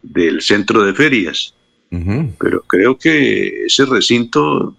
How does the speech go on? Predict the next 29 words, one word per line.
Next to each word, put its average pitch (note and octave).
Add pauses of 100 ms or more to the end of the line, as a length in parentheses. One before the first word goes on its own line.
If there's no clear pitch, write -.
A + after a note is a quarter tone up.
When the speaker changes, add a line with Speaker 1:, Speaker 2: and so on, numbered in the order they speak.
Speaker 1:
debe C3
ser C3
un C3
recinto C3+
de B2
cuatro F#2
mil D#3
o -
de A#2
cinco F#2+
mil A2+
personas. C#3+ (100)
Speaker 2:
Sí, - (220)
eh, F#2+
Oscar F#2+
Yair F#2+
Hernández B2+
dice A2
que G2+
en F2
el D#2
sitio D#3
donde F2+
fue G2+
la A2
reunión G2
ahí G#2+
en G#2
Senfer A2